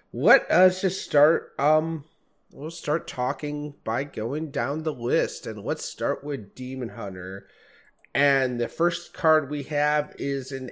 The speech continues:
eight mana, eight eight, the Taint Heart Tormentor.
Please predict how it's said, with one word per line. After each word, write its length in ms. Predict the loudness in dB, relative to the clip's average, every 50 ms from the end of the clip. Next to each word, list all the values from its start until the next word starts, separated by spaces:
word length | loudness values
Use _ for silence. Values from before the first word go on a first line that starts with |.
| -8
eight 260 | -4 -2 -2 -2 -2 -2
mana, 360 | -2 0 0 2 2 2 0 0
eight 260 | -2 -2 -2 -2 -4 -4
eight, 340 | -2 0 0 -2 -4 -8 -14 -12 -12 -12 -12 -14 -18 -20 _ _
the 140 | 8 10 10
Taint 460 | 10 8 0 2 4 4 4 4 0
Heart 640 | -6 -6 4 6 8 8 8 6 4 -6 -20 _ _
Tormentor. 1160 | 0 4 8 10 10 10 8 6 0 0 -2 -4 -8 -4 -2 -2 0 0 -2 -4 -4 -8 -12